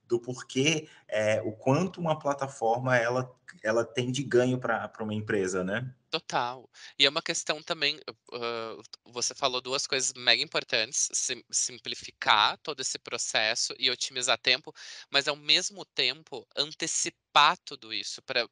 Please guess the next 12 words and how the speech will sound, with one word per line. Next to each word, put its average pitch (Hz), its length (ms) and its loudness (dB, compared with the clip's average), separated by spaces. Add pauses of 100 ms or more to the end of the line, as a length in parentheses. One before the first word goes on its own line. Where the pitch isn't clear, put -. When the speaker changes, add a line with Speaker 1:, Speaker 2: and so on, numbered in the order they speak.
Speaker 2:
pra 143 120 -2
ganharmos 147 880 0
tempo, 104 560 -10 (260)
né? 113 340 -2 (600)
Hã, 120 420 0
a - 100 0
gente 147 200 -4
precisa 160 360 -8
se - 180 -2
entender 156 640 0
nesses 131 400 -10
lugares 107 800 -6